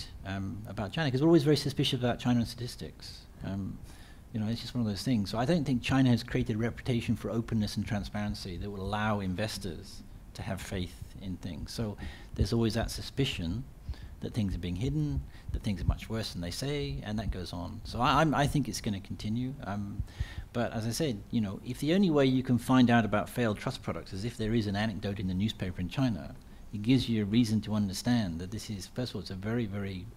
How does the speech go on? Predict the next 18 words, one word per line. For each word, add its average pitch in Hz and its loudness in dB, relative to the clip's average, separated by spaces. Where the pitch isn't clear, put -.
private 113 -4
market. 104 -8
Um, 117 2
and 110 -2
as 110 -2
investors, 107 -4
we 104 -6
don't 110 -2
like 101 -6
that. 101 -14
We 98 -10
like 107 -6
to 110 -6
understand 95 -2
the 92 -4
risks - -8
of, 95 -8
in, 92 -4